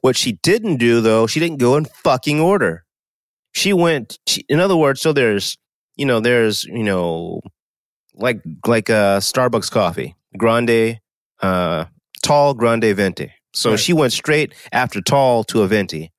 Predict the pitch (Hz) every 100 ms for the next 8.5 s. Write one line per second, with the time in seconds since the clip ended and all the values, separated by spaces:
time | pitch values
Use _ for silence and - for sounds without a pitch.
0 | 127 117 104 139 - 160 123 135 123 -
1 | 104 98 139 147 131 - 120 107 - -
2 | - 131 110 - - 101 - - 120 104
3 | 104 135 131 117 - - _ - 123 107
4 | - 131 135 113 123 113 - - 113 -
5 | 87 127 143 135 92 - 143 170 143 123
6 | 113 110 - - _ _ _ _ - -
7 | 127 113 135 104 - 104 65 - - -
8 | - - 151 113 -